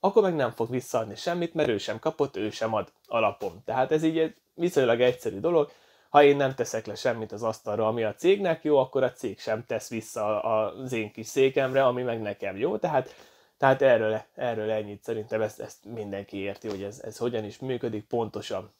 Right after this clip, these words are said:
Viszont nagyon sokan elkezdtek értékesíteni, és azt mondják, hogy egy M L M ez arról szól, hogy, hogy értékesítsél, és akkor a vásárlóidból lesznek majd a csapattagok, a csapattagokból kiválnak azok, akikkel valóban lehet dolgozni,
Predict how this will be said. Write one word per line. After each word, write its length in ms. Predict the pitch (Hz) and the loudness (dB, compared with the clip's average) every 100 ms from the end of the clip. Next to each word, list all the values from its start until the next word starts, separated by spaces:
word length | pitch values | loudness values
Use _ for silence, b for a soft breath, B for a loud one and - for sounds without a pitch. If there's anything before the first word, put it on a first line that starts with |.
| _ | _
Viszont 300 | 139 165 160 | 0 2 4
nagyon 220 | 294 311 | 2 2
sokan 280 | 202 185 160 | 0 2 4
elkezdtek 460 | 156 147 135 135 | 2 0 -4 -2
értékesíteni, 920 | 120 117 - 101 - - 107 - 98 101 | 2 2 0 -10 -12 -14 -14 -10 -10 -10
és 140 | 98 | -4
azt 200 | 135 185 | -4 -2
mondják, 320 | 180 147 120 | -2 0 -2
hogy 140 | 101 95 | -4 -6
egy 220 | 104 131 | -4 -2
M 40 | |
L 180 | 135 117 | -2 -2
M 40 | |
ez 100 | 98 | -4
arról 400 | 107 123 113 87 | 2 4 4 0
szól, 320 | - 143 147 143 | -4 4 6 6
hogy, 160 | 113 b b b b b b | 2 b b b b b b
hogy 100 | - | -6
értékesítsél, 1120 | 143 160 160 147 139 139 - 127 - - 123 | 2 2 4 2 4 2 2 -4 -4 -2 0
és 140 | 113 - | 0 -4
akkor 200 | - 104 | -8 -2
a 60 | |
vásárlóidból 880 | 113 127 127 123 113 110 101 101 107 | 4 6 6 2 0 -2 -6 -4 -2
lesznek 380 | 117 - 120 110 | -2 -4 -10 -10
majd 220 | 110 90 | -10 -10
a 80 | - | 0
csapattagok, 760 | 156 - 147 - 139 143 135 | 0 6 4 6 4 6 4
a 80 | 123 | 2
csapattagokból 800 | 131 127 123 - 117 110 110 107 | 0 2 0 0 -4 -4 -4 -4
kiválnak 540 | 123 123 113 107 107 | 0 4 4 2 -2
azok, 260 | 110 117 110 | -2 -4 -4
akikkel 460 | 107 110 - 101 | -10 -14 -10 -6
valóban 440 | 101 139 151 143 143 | 0 4 4 6 6
lehet 260 | 135 135 | 4 2
dolgozni, 680 | 139 139 127 131 131 135 135 | 0 0 0 -2 -4 -4 -8